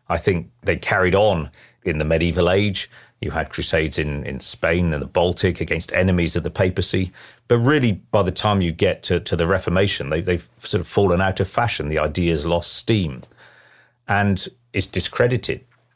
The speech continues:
It comes back in the nineteenth century with a sort of romantic literary element, Walter Scott and things like that, uh, and Westerners being in the Mediterranean region. But it's more chivalric, it's more of a noble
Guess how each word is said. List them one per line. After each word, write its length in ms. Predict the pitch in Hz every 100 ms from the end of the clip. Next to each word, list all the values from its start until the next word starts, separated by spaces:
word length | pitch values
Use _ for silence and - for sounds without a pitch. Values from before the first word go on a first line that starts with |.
| _ _ _ _ _
It 80 | -
comes 220 | - 131
back 340 | - - 139 -
in 80 | 117
the 80 |
nineteenth 400 | 104 107 101 101
century 580 | 90 98 90 - 92 87 - - - _ -
with 320 | 104 92 82 -
a 220 | 80 -
sort 180 | - 82
of 60 |
romantic 560 | 80 82 92 90 - 85
literary 360 | 90 110 - 98
element, 260 | 98 92
Walter 260 | 80 87 80
Scott 420 | - - 92 87
and 140 | 85
things 220 | 90 87 87
like 160 | 78
that, 240 | 90 92 87
uh, 140 | 87 -
and 340 | 101 95 - _ _ _ -
Westerners 460 | 98 92 87 85 80
being 380 | - 92 87 82
in 160 | 87
the 80 | 85
Mediterranean 760 | 85 85 80 87 85 87 85 87
region. 460 | 107 98 78 64 _ _ _ - - - _ _ _ _ _ -
But 140 | 135
it's 200 | 135 -
more 480 | 135 143 135 123 - _ _ -
chivalric, 760 | - - 92 107 117 113 113 -
it's 200 | 95 -
more 180 | 98 95
of 80 | 90
a 60 |
noble 560 | 92 98 98 95 92